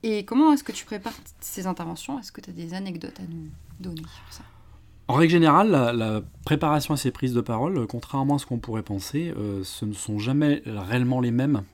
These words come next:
Speaker 1: Ah
Speaker 2: Donc
Speaker 1: bon ?
Speaker 2: ça prend,
Speaker 1: Ok.
Speaker 2: euh, ça prend quand même du temps. Se préparer, c'est vraiment très important. Mais ça demande, euh, bah, ça demande de la con-, concentration, une forte concentration,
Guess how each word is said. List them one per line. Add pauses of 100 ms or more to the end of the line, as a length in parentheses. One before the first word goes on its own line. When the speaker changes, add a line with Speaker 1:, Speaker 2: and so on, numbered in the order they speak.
(100)
Speaker 1:
Ah
Speaker 2:
Donc
Speaker 1:
bon ?
Speaker 2:
ça
prend,
Speaker 1:
Ok.
Speaker 2:
euh,
ça
prend
quand
même
du
temps. (100)
Se
préparer,
c'est
vraiment
très
important. (260)
Mais
ça
demande,
euh,
bah,
ça
demande
de
la
con-, (220)
concentration,
une
forte
concentration,